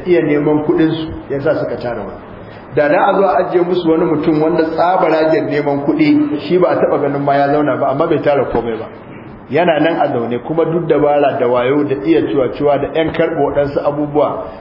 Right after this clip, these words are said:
da maka wayo da damfara duk ya iya, amma na nan ko keke ba yi da shi. Sai dai yana ta fama kullum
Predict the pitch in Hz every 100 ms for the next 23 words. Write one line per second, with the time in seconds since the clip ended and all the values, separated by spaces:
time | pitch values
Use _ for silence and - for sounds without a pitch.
0 | - - 131 165 165 156 135 147 147 143
1 | 139 127 151 151 135 156 156 151 156 131
2 | 147 175 170 139 147 143 170 180 165 135
3 | 143 143 127 117 101 - - - - -
4 | - 160 170 180 185 175 170 160 165 165
5 | 170 170 175 175